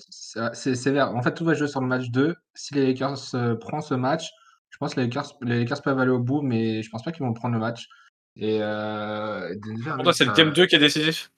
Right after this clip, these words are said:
Speaker 1: il va être décisif de fou malade. Bah, c'est sûr, c'est sûr. Franchement, s'ils arrivent pas à le prendre, il y aura deux zéro. Je pense que Denver, ils sont capables de prendre un match à Los Angeles. Et s'ils le, ils prennent un match là-bas, c'est terminé. La série est
Speaker 2: Ah, c'est pour
Speaker 1: terminée.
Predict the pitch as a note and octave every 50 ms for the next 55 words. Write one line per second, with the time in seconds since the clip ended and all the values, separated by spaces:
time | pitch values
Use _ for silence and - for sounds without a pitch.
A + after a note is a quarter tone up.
0 | _ _ _ A#2+ A#2+ A#2 A#2 A2+ A2 A2+ A#2+ B2 A#2+ - - A#2 A2 A2 G#2+ G#2
1 | A2 A2+ A2+ - - - E3 D3+ C3+ A2 G2+ F#2+ F#2+ G#2+ A2 - - B2 A#2 A#2
2 | - - F#3 E3+ C#3 - - - - - A2+ A2+ A2+ - - B2 A#2 - - _
3 | _ _ _ _ - - B2+ A#2+ A#2+ D3 D#3 D#3 - D3 C3 C3+ C3 C3 B2+ D#3
4 | D3 D3 C3+ C3 C3 D3+ E3+ F#3 F3 E3+ - _ _ - B2+ A#2+ B2 B2 B2+ C3
5 | D#3 D#3+ D3+ D#3 D#3+ D3+ D#3 E3 F3+ G3+ G3+ - - - _ _ - - - D#3
6 | D#3+ D#3 - C#3 B2 C3 C3 C3+ C3+ C#3+ D3+ D3+ D3 B2+ A#2+ B2 A#2 A#2 - D3
7 | D3 D#3+ D#3+ D3+ D3 C#3+ - D3+ C#3+ C#3 C#3 C#3 C#3+ C#3 - - C3+ C3 C3+ C3
8 | B2+ C3+ C3+ B2+ B2+ C3 C3+ C#3+ D3+ E3 - - - _ _ _ _ _ A2+ A2+
9 | A2 - C#3 C3 C3 B2+ B2 B2 A#2+ A#2+ - C#3 C3 B2+ B2+ B2+ B2 - B2+ B2+
10 | D3 - - G#2+ G#2+ A2 A#2+ A2 G2 G2 - _ _ _ _ _ _ - A2 -
11 | A#2 B2 A#2+ A2+ - - C#3+ D3 D3 - E3+ D#3 C#3 C3